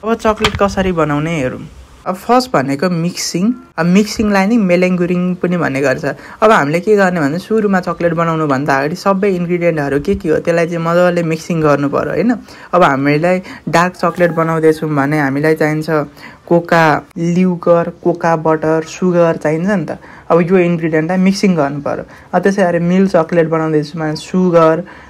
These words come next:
कोका बटर, कोका लिक-, ए, ल्युकर, होइन? अब एक्स्ट्रा के थपिन्छ डार्क चकलेटभन्दा? मिल्क पाउडर थपिन्छ अनि भेनिला पनि थपिन्छ मिल्क चकलेट बनाउँदाखेरि।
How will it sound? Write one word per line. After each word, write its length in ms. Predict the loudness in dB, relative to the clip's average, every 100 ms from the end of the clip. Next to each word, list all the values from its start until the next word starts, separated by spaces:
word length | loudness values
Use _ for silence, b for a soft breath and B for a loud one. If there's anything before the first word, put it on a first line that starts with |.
| B
कोका 340 | 0 2 0 2
बटर, 540 | 0 0 -2 -2 -4 B B _
कोका 300 | -2 2 2
लिक-, 500 | 2 0 -4 -8 -4
ए, 140 | 0 0
ल्युकर, 600 | 4 2 4 4 4 2
होइन? 220 | 0 0 0 B B 0
अब 160 | 2 0
एक्स्ट्रा 340 | -4 0 -2
के 200 | 0 -2
थपिन्छ 500 | 0 -2 -2 0 2
डार्क 220 | 2 0
चकलेटभन्दा? 580 | -2 0 0 0 0 -2 B B B
मिल्क 300 | 2 4 4
पाउडर 380 | 2 4 4 2
थपिन्छ 460 | 0 -6 -4 -2 0
अनि 260 | 0 0
भेनिला 420 | -2 0 2 2 2
पनि 180 | 0 -4
थपिन्छ 360 | -6 -6 -6
मिल्क 300 | -4 -2 -4
चकलेट 320 | -2 -2 -2 -4
बनाउँदाखेरि। 640 | -4 -6 -4 -2 -4 -8